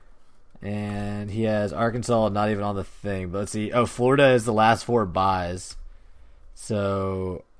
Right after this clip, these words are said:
I guess, yeah, that's second to last in. So, so he has Florida in, and he has Alabama out. So I guess that's, what, six teams in, in the end here?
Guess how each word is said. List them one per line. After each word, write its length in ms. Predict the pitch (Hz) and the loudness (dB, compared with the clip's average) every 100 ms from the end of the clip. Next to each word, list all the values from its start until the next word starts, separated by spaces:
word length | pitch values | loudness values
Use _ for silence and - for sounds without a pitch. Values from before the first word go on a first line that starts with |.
| - | -6
I 80 | 104 | 2
guess, 240 | 131 123 | 2 4
yeah, 140 | 135 | 4
that's 100 | 127 | 4
second 320 | - 139 110 113 | 4 2 2 0
to 100 | 101 | 2
last 320 | 95 90 - | 2 0 -4
in. 220 | 92 87 | -4 -4
So, 360 | 110 127 110 - - | 0 2 2 -4 -10
so 140 | - | 0
he 80 | 135 | 4
has 180 | 127 - | 4 2
Florida 320 | 147 170 160 | 2 6 6
in, 460 | 143 139 139 135 - - | 6 6 4 2 -6 -6
and 80 | 117 | 0
he 80 | |
has 160 | 117 101 | 2 2
Alabama 560 | 104 117 120 117 113 104 | 2 2 2 2 0 0
out. 380 | 104 107 95 | 0 0 0
So 140 | - 123 | 0 2
I 80 | 120 | 4
guess 240 | 147 - | 4 4
that's, 180 | 127 113 | 0 2
what, 240 | 107 87 | -2 -2
six 800 | - - - - - 139 147 - | -6 -6 -4 -2 -2 -2 -4 -6
teams 420 | 160 170 175 156 | -4 -2 -2 0
in, 320 | 165 185 185 156 | 2 2 2 -2
in 140 | 156 | -4
the 160 | 156 160 | 0 2
end 180 | 170 | 2
here? 300 | 160 180 175 | 2 2 2